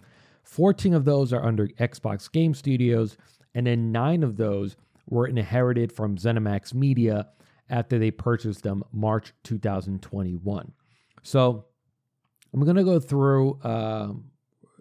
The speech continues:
uh, you know, year order, basically the year that this studio was either established or purchased by Xbox. And we start off with Turn Ten Studios.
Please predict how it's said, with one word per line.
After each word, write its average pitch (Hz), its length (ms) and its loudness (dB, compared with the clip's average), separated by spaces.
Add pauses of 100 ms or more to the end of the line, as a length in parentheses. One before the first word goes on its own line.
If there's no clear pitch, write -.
(180)
uh, - 80 -6 (160)
you 175 360 -8 (140)
know, 131 380 -2 (1000)
year 156 400 4 (120)
order, 127 440 0 (200)
basically 120 480 -2
the 117 160 -2
year 147 400 2
that 131 180 -4
this 120 280 -4 (760)
studio 156 460 4
was 131 200 2
either 123 260 2
established 175 720 -2 (100)
or 127 240 -2
purchased 131 760 -4
by 98 260 0 (100)
Xbox. - 560 -10
And 131 140 2
we 139 80 4
start 202 280 2
off 190 200 2
with 131 160 0
Turn 151 320 -2
Ten 123 240 0
Studios. 98 640 -6